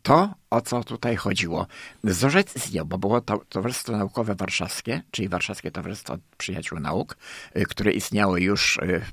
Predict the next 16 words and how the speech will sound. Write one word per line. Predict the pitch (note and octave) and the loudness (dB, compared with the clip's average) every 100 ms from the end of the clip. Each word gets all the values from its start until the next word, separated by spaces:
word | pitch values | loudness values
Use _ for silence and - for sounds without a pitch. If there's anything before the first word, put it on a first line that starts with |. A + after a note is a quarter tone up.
| - | -4
pie-, | - - | -4 -2
od | G#2 | -4
pierwszej | - F#2+ F#2 | -4 -2 -2
połowy | - E2 F2 | -2 -4 -4
dziewiętnastego | D#2+ F2 F2 F2+ - E2+ | -4 -6 -6 -6 -6 -6
wieku, | E2 - - - - - - - - | -6 -6 -4 -4 -6 -16 -14 -16 0
ale | A2+ G#2+ | 4 4
czegoś | - D#3 D#3+ - | 2 0 0 0
takiego | A2 C3 C3+ G2 | 0 0 0 0
bardzo, | A2+ D3 C#3 B2 | 4 2 2 0
bardzo | G#2 G#2+ G2+ | 0 -2 -2
brakowało | F#2 F2 - F2 F2+ F2+ | -4 -4 -4 -2 0 0
w | |
Poznaniu. | - - - F2 F2 F2+ - - - - - | -2 -6 -2 -2 -2 -4 -8 -14 -16 -4 4
I | C#3+ | 6
dlatego | B2+ C3 G#2 E2 B2+ | 6 6 4 6 4